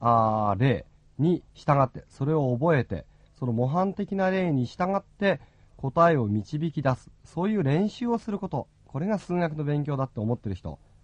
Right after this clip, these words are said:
すごく多いですね。これは、まあ、数学の勉強についての、もう日本で、えー、あまねく普及した誤解なんですね。誤った解釈なんですけれども、それが誤解であるっていうふうに、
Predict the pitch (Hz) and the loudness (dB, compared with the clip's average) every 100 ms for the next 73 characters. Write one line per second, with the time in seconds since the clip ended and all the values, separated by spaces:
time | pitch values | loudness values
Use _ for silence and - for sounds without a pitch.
0 | _ - 131 180 110 127 113 82 110 117 | _ -4 -2 0 0 0 0 -4 -6 -6
1 | 123 - - - - _ _ - - 139 | -6 -14 -20 -20 -20 _ _ -20 -20 -8
2 | 151 180 180 170 143 147 120 147 151 147 | 0 6 8 8 6 0 -2 0 0 0
3 | 151 131 139 143 143 131 - 135 104 95 | -2 0 0 0 0 -2 -2 -4 -2 0
4 | 110 101 - _ _ 117 113 104 113 120 | 0 -2 -8 _ _ -4 -2 0 0 2
5 | 151 135 110 120 - 107 98 98 92 135 | 2 2 2 2 0 -2 -2 -2 0 2
6 | 175 196 131 - - 120 110 - 120 113 | 2 0 -6 -10 -4 -2 -2 2 2 2
7 | - _ _ - - 101 98 139 139 135 | -4 _ _ -20 -10 -6 2 2 2 0
8 | _ _ 104 117 107 73 113 117 110 _ | _ _ -4 -2 -2 -4 -6 -6 -6 _
9 | - 117 165 202 - 117 95 - - _ | -4 0 0 -2 0 0 0 -4 -20 _
10 | - 113 92 92 87 - _ _ 113 123 | -8 -6 -6 -8 -10 -14 _ _ 0 2
11 | 120 98 - 92 92 110 120 92 _ _ | 2 -2 -8 -8 -4 -2 -2 -4 _ _
12 | - - - 175 196 202 180 143 135 175 | -20 -20 -8 -2 4 6 6 2 0 2
13 | 185 190 156 - 120 117 101 104 104 101 | 4 2 0 -2 -2 -2 -2 -2 -2 -6